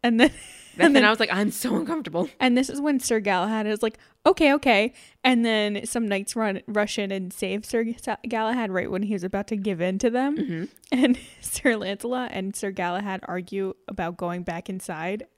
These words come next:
Speaker 1: and when they get outside of
Speaker 2: Yeah.
Speaker 1: the castle.
Speaker 2: 'Cause he's like,
Speaker 1: And
Speaker 2: "No, I could have done it." And he's like, "You were in peril."
Speaker 1: Yeah. And I was like, "Were they gonna kill him after?" <laughs>
Speaker 2: Probably.
Speaker 1: Probably,
Speaker 2: Maybe,
Speaker 1: right?
Speaker 2: like, land sirens, you know?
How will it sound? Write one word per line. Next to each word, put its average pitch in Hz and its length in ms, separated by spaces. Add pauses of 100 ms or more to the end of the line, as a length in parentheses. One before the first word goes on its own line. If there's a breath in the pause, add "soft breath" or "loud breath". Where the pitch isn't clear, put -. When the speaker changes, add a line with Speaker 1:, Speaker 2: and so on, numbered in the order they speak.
(120)
Speaker 1:
and 196 120
when 202 80
they 190 100
get 180 180
outside 170 460
of 175 40
Speaker 2:
Yeah. 151 100
Speaker 1:
the 202 60
castle. 247 520 (280 loud breath)
Speaker 2:
'Cause 196 160
he's - 20
like, 226 120
Speaker 1:
And 247 60
Speaker 2:
"No, 269 60
I 254 60
could 302 140
have 285 80
done 302 160
it." - 20
And 185 60
he's 190 100
like, 170 140
"You 170 180
were 208 140
in 147 160
peril." - 340 (400 soft breath)
Speaker 1:
Yeah. 202 320 (260 soft breath)
And 214 80
I 220 60
was 220 100
like, - 120 (240)
"Were 185 80
they 170 80
gonna 214 160 (100)
kill 170 220
him 220 160
after?" 311 420 (100)
<laughs> - 60
Speaker 2:
Probably. - 640
Speaker 1:
Probably, 185 320
Speaker 2:
Maybe, 196 120
Speaker 1:
right? 220 40
Speaker 2:
like, 226 260
land 143 360
sirens, 98 560
you 143 80
know? 151 180